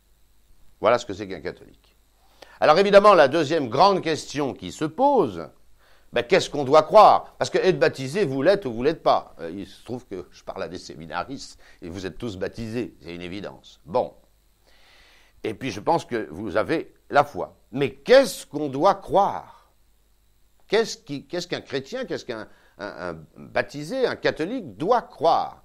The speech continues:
Et c'est une, c'est la, c'est la première question qu'on se pose. On va faire un an de catéchisme ensemble. Ce qui importe, c'est que nous allons étudier la foi, toute la foi, rien que la foi.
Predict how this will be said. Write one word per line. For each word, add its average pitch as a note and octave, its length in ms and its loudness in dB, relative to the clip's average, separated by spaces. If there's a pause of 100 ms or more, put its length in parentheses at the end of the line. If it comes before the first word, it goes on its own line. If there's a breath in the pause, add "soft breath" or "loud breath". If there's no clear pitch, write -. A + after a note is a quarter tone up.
Et - 40 -18
c'est F#2+ 220 -10
une, F#2 180 -12 (300 soft breath)
c'est G#2 140 -4
la, F2 160 -2
c'est G2+ 120 -8
la F#2+ 80 -2
première A#2 320 -8
question F3+ 640 -12
qu'on D3+ 100 -10
se - 60 -20
pose. F#2 280 -12 (260 soft breath)
On C3 80 0
va F3 100 6
faire E3 340 0
un G3 180 2
an F3+ 180 4
de C#3 100 -2
catéchisme B2+ 560 -8
ensemble. F#3+ 640 0 (260 loud breath)
Ce - 100 -4
qui D3 200 -2
importe, G3 640 0 (880)
c'est - 180 -4
que - 140 -8
nous B2 260 -2
allons C#3 160 2
étudier A2 380 -8
la G#2+ 100 -2
foi, A#3 420 2
toute G3+ 220 -10
la C3+ 140 0
foi, A3 240 2
rien D3+ 180 -4
que - 100 -12
la G2 60 -4
foi. D#3 500 -2